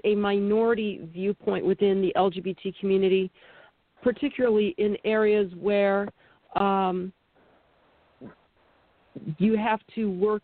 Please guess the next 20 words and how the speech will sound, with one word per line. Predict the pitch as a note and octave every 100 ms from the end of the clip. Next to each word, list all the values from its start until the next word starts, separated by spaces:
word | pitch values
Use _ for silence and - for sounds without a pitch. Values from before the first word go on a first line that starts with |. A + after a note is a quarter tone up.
| -
in | G#3
a | G3+
collegial, | - G3 F#3+ G#3+ A3+ F3 A3 G#3+ G3 F#3 F#3 _ _ _ _ _ -
uh, | F#3+ F#3+ F#3 F3+ F#3
cooperative | - A#3 G#3+ G#3 G#3 G#3+ G3 F#3+ F3+ E3 _ _ -
work | F3+ G3 F#3+ -
environment. | F3 D#3 E3 D#3 C#3 C3+ G#3+ A3 _ _ -
Um, | F#3 F#3 F3+ F#3 E3 E3
there | G#3 G3+
is | G#3 G#3+
an | G#3 -
L | G#3
G | F#3 G3
B | G3 F#3+ -
T | G3
affinity | F#3 A3 G#3+ G3+
group | F#3 G#3 G#3+ _ _ _ _ _
where | - G3
I | F#3
work, | F3+ B3 C#4 D4